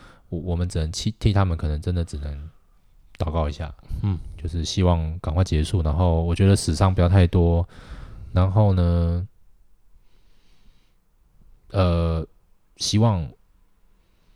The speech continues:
Speaker 1: 就是，就是死伤不要太多，然后如果真的只能投降，我觉得就先投降，然后再，对不对？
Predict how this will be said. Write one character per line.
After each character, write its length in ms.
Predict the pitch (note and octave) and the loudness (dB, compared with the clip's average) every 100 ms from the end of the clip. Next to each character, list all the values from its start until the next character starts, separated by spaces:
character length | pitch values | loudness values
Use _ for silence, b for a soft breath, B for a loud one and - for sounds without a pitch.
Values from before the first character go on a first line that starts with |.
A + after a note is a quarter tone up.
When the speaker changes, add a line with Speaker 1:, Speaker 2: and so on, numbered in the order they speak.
| _ _ _ _ _ _ _ _ _ - - | _ _ _ _ _ _ _ _ _ -20 2
Speaker 1:
就 120 | G#2+ | 2
是， 680 | - G#2+ G2 F2+ E2 D#2 C#2+ _ _ _ _ _ _ _ _ _ _ _ _ _ _ | 4 2 2 2 0 -2 -6 _ _ _ _ _ _ _ _ _ _ _ _ _ _
就 100 | - | 6
是 80 | C3 | 6
死 160 | D3 F#2 | 6 4
伤 160 | A2 | 4
不 60 | G2+ | 4
要 80 | F#2 | 4
太 100 | F#2+ | 4
多， 140 | F#2+ | 4
然 100 | F2+ | 4
后 200 | F#2+ G#2 | 4 4
如 100 | F#2+ | 6
果 80 | A#2+ | 6
真 260 | - C#3+ D3+ | 8 6 8
的 120 | C3 | 6
只 160 | - E2+ | 4 -2
能 120 | E2 | -2
投 200 | E2 E2+ | -2 -2
降， 320 | - D#2+ E2+ - b b b b | -2 -6 -8 -14 b b b b
我 80 | - | 4
觉 120 | - | 8
得 40 | C3+ | 8
就 60 | |
先 300 | C3 - G2+ | 6 4 2
投 200 | E2+ E2 | 0 -6
降， 220 | F2+ F2+ D2+ - b b b b - | -6 -8 -8 -14 b b b b -4
然 120 | F#2+ | 0
后 60 | G#2+ | 2
再， 300 | B2 G#2 F2+ - - - | 4 4 2 -6 -10 -4
对 0 | |
不 100 | - | 0
对？ 260 | F2+ F2 | 2 0